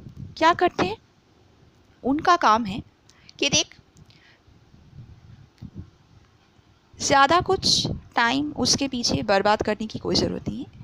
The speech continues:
तुम लोगों का एक ही काम है, लड़की को बुली करो, उसको खाली ये समझाओ कि तुम हो क्या चीज़,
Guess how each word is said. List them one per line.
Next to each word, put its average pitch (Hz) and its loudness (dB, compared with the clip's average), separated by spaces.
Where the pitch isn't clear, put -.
तुम 381 4
लोगों 330 6
का 349 4
एक 262 0
ही - -10
काम 151 -8
है, 151 -10
लड़की 254 4
को 480 4
बुली 214 2
करो, - -6
उसको 311 4
खाली 339 2
ये 262 0
समझाओ 185 0
कि 202 0
तुम 330 -6
हो 220 2
क्या - -4
चीज़, - -4